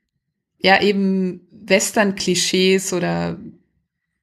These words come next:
typischen Western-Konstellationen erzählt wird. Das heißt nicht, dass wir so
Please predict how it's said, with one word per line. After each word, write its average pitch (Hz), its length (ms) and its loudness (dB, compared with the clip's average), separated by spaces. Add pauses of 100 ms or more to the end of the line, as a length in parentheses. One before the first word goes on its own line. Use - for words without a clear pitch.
(200)
typischen 190 800 0
Western-Konstellationen 180 1700 0
erzählt 165 300 -6
wird. 156 180 -6
Das 175 160 -4
heißt 190 300 0
nicht, 247 360 2
dass 190 160 -2
wir 175 100 0
so 170 280 0